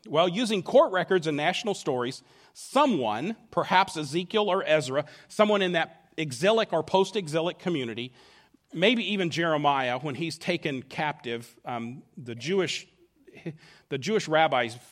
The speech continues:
believe Jeremiah, um, when he was brought, he, he escapes to Egypt when the, when the Assyrians and the Babylonians come. He escapes to, to Egypt, but then the Babylonians conquer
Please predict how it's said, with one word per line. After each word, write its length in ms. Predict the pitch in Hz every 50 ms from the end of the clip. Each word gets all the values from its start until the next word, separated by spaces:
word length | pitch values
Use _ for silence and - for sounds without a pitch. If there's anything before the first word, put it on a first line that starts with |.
| -
believe 280 | 120 139 139 143 131 123
Jeremiah, 640 | 120 143 151 143 131 131 127 131 139 135 127 123 113 - - - - - _ _ -
um, 340 | 147 135 123 113 113 117 - _ _ _ _
when 240 | - 127 147 151 135
he 140 | 123 185
was 180 | 175 156 135 104
brought, 420 | 107 107 143 147 151 151 151 - - - -
he, 200 | - - 185 196
he 260 | - - - 247 285
escapes 400 | 247 - - - 185 170 160 -
to 200 | - - 135 -
Egypt 440 | 165 185 175 123 135 120 117 - - -
when 180 | - 147 139 131
the, 200 | 127 120 117 - _ - - - _ _ _ - -
when 200 | - 156 160 156
the 100 | 147 139
Assyrians 440 | 127 - - 180 165 170 170 160 131
and 120 | 139 135
the 40 | 123
Babylonians 680 | 123 135 131 135 135 135 135 139 139 135 127 120 110 -
come. 220 | - - 147 127 113
He 160 | 104 180 185
escapes 360 | 165 - - 160 139 120 -
to, 240 | - 135 120 117 117 - _ _ _ _
to 200 | - - 131 -
Egypt, 440 | 143 160 160 127 120 120 107 - _
but 140 | 143 139 127
then 220 | 156 160 160 151 - - - - - _
the 80 | - 131
Babylonians 680 | 156 151 156 156 151 160 180 185 170 143 131 127 - -
conquer 560 | - - 175 156 147 - - 127 120 120